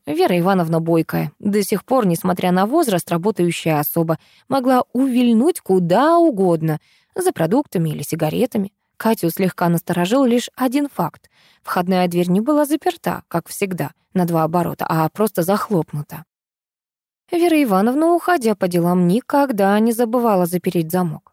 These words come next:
Старушка боится воров и тщательно, даже если выпьет, соблюдает необходимые меры безопасности. Но, в конце концов, и бабушка могла проявить неаккуратность. Поев пельмени, Катюша решила помыться в ванной.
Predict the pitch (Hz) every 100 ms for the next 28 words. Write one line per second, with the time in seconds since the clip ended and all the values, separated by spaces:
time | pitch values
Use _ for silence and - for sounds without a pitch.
0 | - - 359 403 - 180 190 220 - 165
1 | 165 175 170 160 - - 180 190 190 165
2 | 160 160 160 165 170 160 247 - 165 -
3 | _ _ - 381 269 202 165 254 339 403
4 | - 180 165 170 277 190 170 220 165 147
5 | 127 135 160 - 147 196 226 220 _ _
6 | _ - 233 208 190 180 170 - 175 165
7 | - 165 165 247 311 - 190 180 165 147
8 | 156 156 151 - 170 160 - 220 151 -
9 | 156 - - _ _ _ _ _ _ _
10 | 359 359 - 170 165 220 370 403 392 370
11 | - 165 - 233 320 - 349 302 185 -
12 | 208 233 - 220 277 247 - - 285 233
13 | 165 165 165 175 175